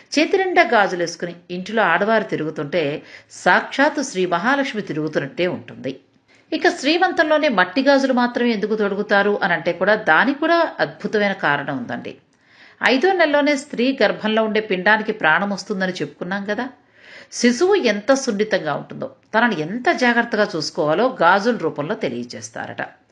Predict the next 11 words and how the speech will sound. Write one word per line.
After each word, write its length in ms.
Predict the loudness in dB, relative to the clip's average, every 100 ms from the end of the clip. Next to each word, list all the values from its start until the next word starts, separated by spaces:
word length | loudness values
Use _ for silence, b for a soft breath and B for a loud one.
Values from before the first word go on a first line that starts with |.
| B B B B 2
మోచేతికి 580 | 4 4 2 0 2
మరియు 280 | 4 2 2
మణికట్టుకు 600 | 2 2 2 0 0 -2
మధ్య 360 | 0 0 0 -2
ప్రాంతంలో 500 | 2 0 0 0 0
ఉండే 160 | 0
నాడులు 580 | 2 4 4 2 -2 -4 -8 _ -6 2
గర్భాశయ 580 | 2 2 0 0 0 2
నాడులతో 460 | 4 2 2 2
అనుసంధానమై 720 | 0 0 -4 -2 -2 -2 -2
ఉంటాయట. 440 | -4 -4 -4 -4